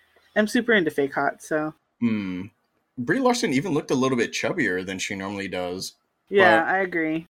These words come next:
Speaker 2: I don't think that, like, took anything away from her.
Speaker 1: I was thinking that too, actually.
Speaker 2: What were your funniest moments, would you say? The ones that were just, like, the best parts?
Speaker 1: Dang, that is difficult.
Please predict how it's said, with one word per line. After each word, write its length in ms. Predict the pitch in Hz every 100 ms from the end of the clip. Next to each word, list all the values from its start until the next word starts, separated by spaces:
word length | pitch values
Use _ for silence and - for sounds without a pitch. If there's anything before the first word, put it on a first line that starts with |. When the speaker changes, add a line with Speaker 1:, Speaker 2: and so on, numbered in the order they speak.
| -
Speaker 2:
I 60 | -
don't 160 | 240
think 140 | 190 165
that, 100 | 147
like, 160 | 107
took 180 | - 113
anything 260 | 110 101 92
away 160 | 87
from 160 | 135 104
her. 160 | 104 135 _ _
Speaker 1:
I 80 | 175
was 100 | 175
thinking 220 | 175 175 160
that 140 | 143
too, 140 | - 156
actually. 540 | 147 - 156 151 160 _ _ _ -
Speaker 2:
What 200 | 131 156
were 100 | 151
your 240 | 127 120
funniest 440 | 117 123 117 95
moments, 340 | 98 92 90 -
would 100 | 98
you 60 | 92
say? 340 | - 92 92 _ -
The 80 | 113
ones 400 | 101 104 101 90
that 220 | 92 92
were 120 | 90
just, 260 | 90 92 -
like, 580 | 92 87 87 85 - - _
the 300 | 113 101 110
best 280 | 104 95 -
parts? 460 | - 73 - - - _ _ _ _ _
Speaker 1:
Dang, 300 | 165 151 147
that 200 | 151 151
is 300 | 131 135 135 143 -
difficult. 1300 | 135 180 - 220 - 247 240 240 240 214 214 - -